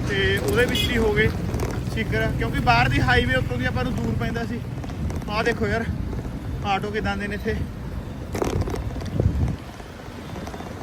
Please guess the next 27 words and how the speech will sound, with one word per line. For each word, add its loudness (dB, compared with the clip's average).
ਇੱਕ 6
ਆਪਣੇ 8
ਸਾਈਕਲ 6
ਨੂੰ 2
ਥੋੜ੍ਹਾ 6
ਜਿਹਾ 10
ਤੇਲ 8
ਦਵਾਉਣਾ 4
ਸੀਗਾ, 4
ਤੇ 6
ਇੱਕ 0
ਥੋੜ੍ਹਾ 4
ਜਿਹਾ, 6
ਅਹ, 2
ਐਕਸਲ 2
ਘਸਾਉਣਾ 2
ਸੀਗਾ। 2
ਜਿਵੇਂ 0
ਪਹਿਲਾਂ 4
ਪੰਜਾਬ 4
ਦੇ 4
ਟੂਰ -2
'ਤੇ 4
ਢਿੱਲਾ 4
ਹੋ 4
ਗਿਆ 4
ਸੀ, -2